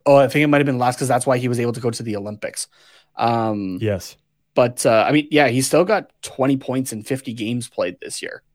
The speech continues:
Speaker 2: Yeah, like, that's, <laughs> that's
Speaker 1: Like,
Speaker 2: still
Speaker 1: ele-,
Speaker 2: relevant.
Speaker 1: eleven
Speaker 2: Yeah.
Speaker 1: goals. Yeah, exactly. Like, that's still a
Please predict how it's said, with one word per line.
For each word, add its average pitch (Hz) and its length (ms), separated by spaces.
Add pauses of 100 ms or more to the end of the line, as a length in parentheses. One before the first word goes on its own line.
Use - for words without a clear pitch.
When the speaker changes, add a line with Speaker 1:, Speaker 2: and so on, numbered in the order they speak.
(760)
Speaker 2:
Yeah, 160 220 (100)
like, 131 160
that's, 156 320
<laughs> - 60
that's 156 240 (360)
Speaker 1:
Like, 147 380
Speaker 2:
still 143 160
Speaker 1:
ele-, 156 80
Speaker 2:
relevant. 147 100
Speaker 1:
eleven 160 360
Speaker 2:
Yeah. 156 80
Speaker 1:
goals. 139 300 (180)
Yeah, - 160
exactly. 120 340
Like, 110 140
that's 147 180
still 143 560 (140)
a 117 100